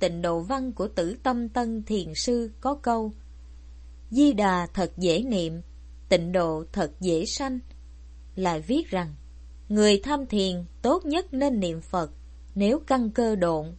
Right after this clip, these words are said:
chỉ sợ chẳng thể đại ngộ trong đời này. Hãy nhờ vào nguyện lực tiếp dẫn vãng sanh của Đức A Di Đà. Lại nói,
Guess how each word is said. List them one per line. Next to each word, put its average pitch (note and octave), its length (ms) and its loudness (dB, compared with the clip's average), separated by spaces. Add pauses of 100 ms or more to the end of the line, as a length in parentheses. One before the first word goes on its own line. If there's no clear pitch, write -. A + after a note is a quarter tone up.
chỉ G3+ 180 0
sợ D#3+ 440 0
chẳng F3+ 220 -2
thể G#3+ 180 2
đại F3 240 2
ngộ E3 280 0
trong B3+ 280 -2
đời F3 200 2
này. E3+ 300 -4 (580)
Hãy F#3+ 200 4
nhờ G#3+ 320 4
vào F#3 180 0
nguyện F3+ 320 0
lực E3+ 360 0
tiếp F#4 220 0
dẫn F3+ 260 0
vãng F3+ 300 -2
sanh C4+ 320 -4
của F3 220 0
Đức D#4 280 0
A C4+ 240 -2
Di B3+ 280 -2
Đà. E3+ 320 -4 (800)
Lại E3 240 -2
nói, G3 380 -2